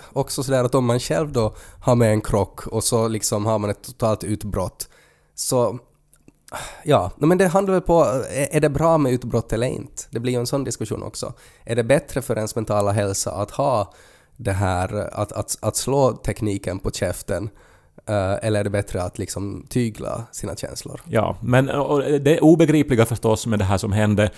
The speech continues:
Speaker 2: och jag har sett det här klippet många gånger, för jag är jättefascinerad av det hela, eh, är ju att Will Smith skrattar själv åt det här skämtet om sin fru.
Speaker 1: Mm.
Speaker 2: Och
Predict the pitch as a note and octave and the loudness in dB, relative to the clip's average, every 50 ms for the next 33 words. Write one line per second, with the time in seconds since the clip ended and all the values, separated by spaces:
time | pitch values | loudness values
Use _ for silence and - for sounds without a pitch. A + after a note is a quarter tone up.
0 | - - - - A2 A2 G#2+ F#2+ G#2+ A2 - - C3+ C3+ - B2 A2 A2+ A#2 - | -14 -16 -6 -2 0 2 2 2 2 2 4 4 4 4 4 2 0 0 0 2
1 | - A2 G#2+ - - - G#2 - - - A2 G#2+ A2+ A#2 A#2 A2+ A2+ G#2+ G2 F2+ | 2 2 2 2 2 0 0 0 0 -4 -2 2 4 6 6 6 6 4 4 4
2 | F#2+ F#2 F2 F2 F#2+ - - - - G2+ G2+ G#2+ G#2 G#2 G2+ - - A2 G#2 A2+ | 4 4 4 2 -2 -4 -4 -2 0 2 2 4 4 2 2 0 -2 2 4 4
3 | A#2+ A2 - - D3 - - F#2 - A#2 G2+ F#2+ F#2 - F2+ F2+ F2 - - G2 | 4 4 2 -2 -4 -2 -2 -2 -2 -2 -2 -2 -2 -2 -2 -2 -2 -2 -2 -2
4 | F#2+ G2 - - - - - - - - - - - - - - G#2 G2+ G#2 - | -4 -4 -2 -4 -4 -6 -8 -14 -20 -20 -20 -20 -18 -10 -2 0 2 2 2 2
5 | - A#2+ B2+ C3 B2 A#2 A2 G#2 - - G#2+ A2 A2 G#2 - - A#2+ A#2 A2+ - | 2 4 6 8 8 8 6 6 4 4 2 4 4 4 4 4 4 4 2 2
6 | - - - - - - - A2+ A#2+ A#2+ - - - - G#2+ G#2 F#2 - - C3 | -2 -6 -6 -8 -6 0 4 4 4 4 4 -2 -2 0 0 0 0 0 2 4
7 | C3 B2 A2+ G2 F#2 F2+ - G2 F#2+ F2+ G2 F2+ F#2 F#2 F2+ - G2 G2+ F2 F2 | 6 6 6 4 4 2 2 0 0 0 0 0 0 0 0 2 0 0 0 -4
8 | - - F2+ - - - - - - G#2+ G2 F#2+ F#2+ F#2+ G2+ - - - - - | -6 -6 -6 -6 -8 -12 -10 -2 0 2 2 2 2 0 -2 -6 -12 -16 -14 -10
9 | - - - G#2+ F#2+ F#2 - G2+ F#2+ F2+ - A2 - - - C3 A#2+ A2 G2+ G2+ | -6 -2 -2 -2 0 -2 -2 -2 -2 -2 -4 -6 -10 -10 -6 -4 -4 -4 -4 -4
10 | A2 A#2+ B2 - G#2+ - - - - | -8 -4 2 2 2 2 2 -4 -16